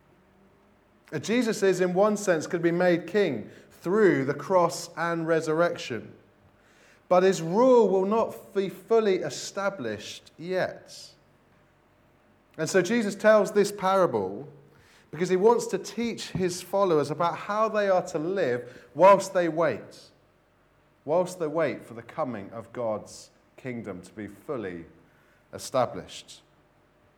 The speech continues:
So follow the story with me. He tells this parable about a man of noble birth who has to travel to a far-off country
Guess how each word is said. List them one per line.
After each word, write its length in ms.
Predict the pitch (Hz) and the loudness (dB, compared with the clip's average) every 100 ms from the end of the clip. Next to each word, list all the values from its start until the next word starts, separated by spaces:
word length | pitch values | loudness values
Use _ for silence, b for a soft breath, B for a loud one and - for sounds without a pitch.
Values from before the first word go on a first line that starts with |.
| _ _ _ _ _ _ _ - | _ _ _ _ _ _ _ -2
So 240 | 170 - | 4 6
follow 320 | - 208 190 | 6 6 6
the 80 | 175 | 4
story 380 | - 196 180 175 | 4 6 6 6
with 220 | 196 208 | 4 2
me. 220 | 165 139 B B | 0 -4 B B
He 120 | 175 | 0
tells 320 | 208 240 214 | 4 6 4
this 120 | 185 | 2
parable 440 | - 196 196 156 151 | 0 2 4 2 0
about 260 | 151 143 | 0 0
a 60 | 156 | -2
man 340 | 175 185 180 | -2 -2 0
of 120 | 160 160 | -2 -2
noble 460 | 175 175 170 165 | 2 4 4 2
birth 600 | 160 175 151 95 - - - b b b | 4 6 6 4 -4 -18 -20 b b b
who 100 | 165 160 | -2 4
has 200 | 214 208 | 4 4
to 80 | 170 | -4
travel 500 | - 202 196 160 143 | -4 0 2 0 -4
to 160 | 151 | 0
a 80 | 143 | -2
far-off 640 | - - 196 190 185 175 - | 0 0 2 4 2 0 0
country 640 | 170 160 - 117 104 | -4 -4 -8 -8 -8